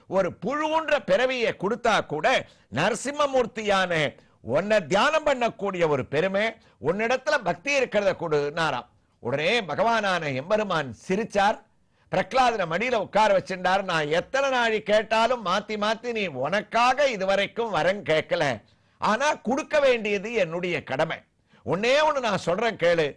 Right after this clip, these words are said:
உங்க அப்பா மோட்சத்துக்கு போயாச்சு, உனக்கு எந்த ஒரு ராஜபோகங்களும் வேண்டாம்னு நீ சொல்ற, இருந்தாலும் உனக்கு பட்டாபிஷேகம் பண்ணி வைக்க போறேன். உனக்கு ஒரு வரம் கொடுக்க வேண்டாமா? என்ன கொடுக்கணும்னு நினைக்கிறேன் தெரியுமா?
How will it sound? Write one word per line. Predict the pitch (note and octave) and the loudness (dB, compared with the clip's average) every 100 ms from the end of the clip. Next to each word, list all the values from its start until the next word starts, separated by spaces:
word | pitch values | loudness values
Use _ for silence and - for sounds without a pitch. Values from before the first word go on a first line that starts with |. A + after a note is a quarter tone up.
| _ | _
உங்க | A2 D#3+ | -10 -2
அப்பா | E3 E3 A#3 | -2 2 2
மோட்சத்துக்கு | G#3 F#3 - G3+ F3+ C3+ | 2 0 -2 -4 -4 -4
போயாச்சு, | D#3 F3+ F3 - D#3+ D3 C#3+ _ _ _ - | 2 4 4 0 0 0 0 _ _ _ -4
உனக்கு | E3 A3+ G#3 G3+ | 0 0 0 0
எந்த | F#3 G#3+ B3 | 0 2 0
ஒரு | A3+ G#3+ F3+ | 2 0 -2
ராஜபோகங்களும் | A#2+ D#3+ A#3 B3+ G#3 G3+ A#3 A#3 A3+ B3 B3+ | -2 2 2 2 4 4 4 0 0 0 2
வேண்டாம்னு | G3 G#3+ A3 A3+ A#3+ | 0 0 0 0 -2
நீ | G3 G#3+ | -4 -4
சொல்ற, | A#3 G#3+ G#3 B3 | -2 -2 0 0
இருந்தாலும் | A3 G3 G#3+ A3+ A#3+ | 0 0 0 0 0
உனக்கு | G3+ - | -2 -6
பட்டாபிஷேகம் | D#3+ G#3 A3+ G3 F#3+ F3 | -4 0 0 2 0 0
பண்ணி | D#3 F#3 | -4 -2
வைக்க | F#3 D#3+ | -2 -2
போறேன். | D3 C#3 B2 - _ _ - | -2 0 -2 -6 _ _ -6
உனக்கு | B2+ B2+ D#3+ | -4 0 0
ஒரு | D#3 | 2
வரம் | G3+ C4+ | 0 0
கொடுக்க | B3+ A#3 G3 | -2 0 0
வேண்டாமா? | F3+ F3 E3 G#3+ G3+ - _ _ | 0 0 -2 -2 -4 -10 _ _
என்ன | C3 F#3+ D4+ | 0 0 2
கொடுக்கணும்னு | C#4 A#3+ A#3 A3 A3 B3 | 0 0 0 -2 -2 -2
நினைக்கிறேன் | A3 F#3+ G3 F3+ | -2 0 0 0
தெரியுமா? | D#3 F3+ E3+ D3 | -2 -4 -2 -4